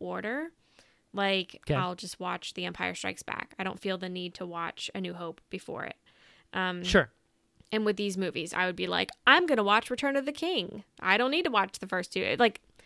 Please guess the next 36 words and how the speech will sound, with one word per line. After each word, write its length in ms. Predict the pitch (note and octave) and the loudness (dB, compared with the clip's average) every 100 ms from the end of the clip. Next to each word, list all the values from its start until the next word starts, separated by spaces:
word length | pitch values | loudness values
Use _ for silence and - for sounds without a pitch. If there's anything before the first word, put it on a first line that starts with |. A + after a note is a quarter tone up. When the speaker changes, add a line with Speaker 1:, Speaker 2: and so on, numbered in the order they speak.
| - | 4
Speaker 1:
I 140 | - C4 | 10 12
have 180 | C#4+ | 10
been 120 | D4 C4+ | 8 6
Speaker 2:
Yeah. 40 | |
Speaker 1:
watching 300 | A3 A3+ B3 | 6 8 6
these 180 | A3+ G#3+ | 6 6
in 100 | G#3 | 6
Speaker 2:
<laughs> 40 | |
Speaker 1:
order, 340 | - G3 G#3 G3 | 6 6 6 4
but 580 | F#3+ A#3+ F#3+ F#3 - - - - | 6 8 10 8 2 -12 -16 -4
I'm 160 | - G#3 | 2 6
not 200 | G#3 G3+ | 8 6
opposed 440 | F#3+ G3 F#3+ F3+ - | 4 2 0 0 -6
to 60 | |
just 240 | F3+ F3+ - | -6 -8 -6
picking 320 | F#3+ F#3 F3+ | -6 -4 -4
one 160 | E3+ | -2
and 160 | E3+ E3+ | -4 -6
watching 400 | E3+ F#3 - - | -4 -4 -6 -8
it. 160 | - - _ - - - _ _ - | -8 -10 _ -20 -20 -20 _ _ 4
But 360 | G3 F3+ F3 - | 8 8 6 2
this 180 | G#3+ G3+ | -2 8
is 80 | F3+ | 10
Speaker 2:
Yeah, 80 | F#3+ | 10
of 20 | |
Speaker 1:
one 120 | F#3 | 6
I 60 | E3+ | 2
Speaker 2:
course. 100 | F3 | 0
Speaker 1:
would 80 | G3 | -4
just 180 | F#3 | -8
pick 160 | - - | -8 -8
to 80 | - | -6
watch 240 | F3 - | -6 -4
on 120 | - - | -6 -8
its 160 | - | -8
own. 340 | - - - | -10 -8 -10